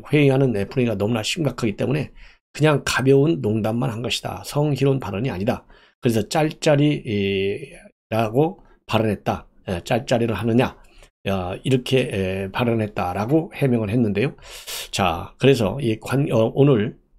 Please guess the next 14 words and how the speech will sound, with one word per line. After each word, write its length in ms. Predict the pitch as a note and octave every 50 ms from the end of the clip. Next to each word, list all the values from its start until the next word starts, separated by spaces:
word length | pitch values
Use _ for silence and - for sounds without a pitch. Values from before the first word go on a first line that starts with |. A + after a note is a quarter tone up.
| _ -
지금 240 | - B2+ A2+ A2+
이제 80 | G#2+ G2+
조선일보 840 | G#2 - A#2+ G2 B2 B2+ B2+ B2+ B2+ B2+ A#2+ B2+ C3 C3 C#3 - -
보도를, 1000 | - - B2 A2+ G#2 A2 A2 A2+ A#2+ B2 A#2+ A#2 - - G#2 F#2+ F#2 F#2+ F#2+ G2
어, 40 | -
단독 520 | - - A2+ A#2+ A#2+ B2+ B2 A#2+ - -
보도를 340 | - G#2 G2 A2 A#2+ A#2+ -
보면요. 560 | - - A2 A#2 G#2 F#2+ F#2+ F#2 G#2 C#3 - - - - - _ _ _ _ _ _ _ -
자체 760 | - - C3+ - - - - - - D3 D#3 D#3+ E3 - - _ _ _ -
재조사를 680 | - - A2+ B2 C3+ C#3+ - - - G2 - G#2 G#2
했습니다. 420 | G#2 G2+ - - F#2+ F2 E2 E2+ F2+
어제 180 | G2+ A2+ A2
회의에 280 | G2+ G#2 B2+ C3 A#2+ G#2+
참석자들이. 1080 | - - G2+ G2+ G2+ - - - - - G2+ G2+ - - G#2+ G2 - F#2+ F2 F2 -